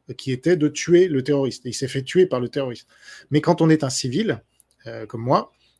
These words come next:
ou comme vous, <laughs> euh, là, on doit, euh, faire, mener une guerre, mais,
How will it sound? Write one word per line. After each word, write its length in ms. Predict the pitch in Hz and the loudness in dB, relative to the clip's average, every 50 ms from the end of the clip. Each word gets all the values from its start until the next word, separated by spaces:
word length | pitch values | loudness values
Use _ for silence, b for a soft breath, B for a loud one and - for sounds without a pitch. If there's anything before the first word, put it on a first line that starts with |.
| _ _ _ | _ _ _
ou 60 | 135 | -8
comme 180 | 123 - 123 117 | -6 -6 -2 0
vous, 260 | 123 180 247 262 - _ _ _ - | 2 2 2 2 -2 _ _ _ -20
<laughs> 460 | - - - - - - _ _ - | -20 -18 -18 -18 -18 -20 _ _ -4
euh, 220 | 151 139 139 139 151 - 175 | -2 -2 -2 -2 -4 -4 -2
là, 220 | 143 165 196 202 | 2 4 4 4
on 100 | 165 147 | 4 4
doit, 480 | 131 127 143 160 180 196 196 190 - - _ - | 2 4 6 6 8 6 6 4 0 -6 _ -12
euh, 400 | 135 127 123 123 120 120 123 123 | -10 -8 -8 -8 -8 -10 -12 -14
faire, 400 | - - - 143 143 143 147 151 | -8 -2 0 0 0 0 -2 -2
mener 280 | 135 139 147 151 190 | -2 0 0 2 2
une 160 | 202 165 147 | 2 0 0
guerre, 240 | 139 135 180 196 175 | 0 2 2 2 2
mais, 240 | 160 160 170 180 165 | 0 0 -2 -4 -6